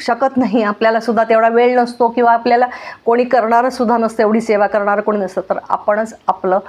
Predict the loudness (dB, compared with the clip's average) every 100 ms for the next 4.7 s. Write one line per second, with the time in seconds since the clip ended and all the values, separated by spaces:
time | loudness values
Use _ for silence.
0 | -16 -16 -4 -2 -2 -4 -2 -2 -4 -4
1 | -4 -2 -4 -6 -10 -10 _ -20 -12 -6
2 | -4 0 0 2 0 2 2 2 0 -6
3 | -2 -2 -4 -16 -20 -8 -2 -2 0 0
4 | 2 0 0 0 2 0